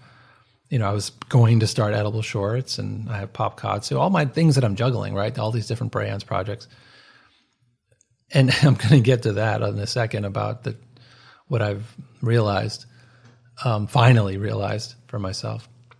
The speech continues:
But to finish up this point about Sarah Dietschy, it's like,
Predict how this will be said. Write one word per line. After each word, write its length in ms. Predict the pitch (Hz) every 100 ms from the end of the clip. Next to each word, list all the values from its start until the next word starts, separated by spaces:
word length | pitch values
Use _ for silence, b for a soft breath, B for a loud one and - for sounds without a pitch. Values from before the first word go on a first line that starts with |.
| _ _ _ _ _ _ _ -
But 180 | 147 143
to 60 | 143
finish 260 | 185 156
up 80 | 147
this 140 | 120 -
point 180 | 135
about 180 | 113 104
Sarah 200 | - 104
Dietschy, 420 | 113 131 113 101
it's 160 | 101 -
like, 280 | 113 101